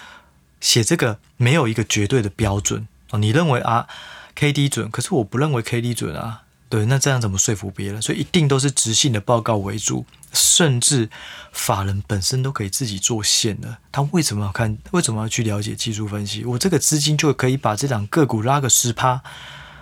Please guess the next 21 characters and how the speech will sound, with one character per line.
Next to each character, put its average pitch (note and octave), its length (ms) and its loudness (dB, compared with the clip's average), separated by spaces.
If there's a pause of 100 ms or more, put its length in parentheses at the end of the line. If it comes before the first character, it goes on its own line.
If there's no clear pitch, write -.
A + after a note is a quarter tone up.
(380)
我 D#3+ 140 2
只 B2+ 100 2
是 D3 140 2
不 F3+ 100 4
想 A2+ 180 4
要 A2+ 80 4
拉， A2+ 360 2
我 A2+ 180 -2
故 D3 160 6
意 C#3+ 60 6
做 C#3 280 2
线， - 460 -2
这 - 100 -10
个 D#3+ 120 0
都 D#3 160 2
有 D#3+ 80 2
可 A#2 260 2
能。 G2 320 -2 (840)
哦， A#2 80 -2
所 D#3+ 200 2
以 D#3+ 140 2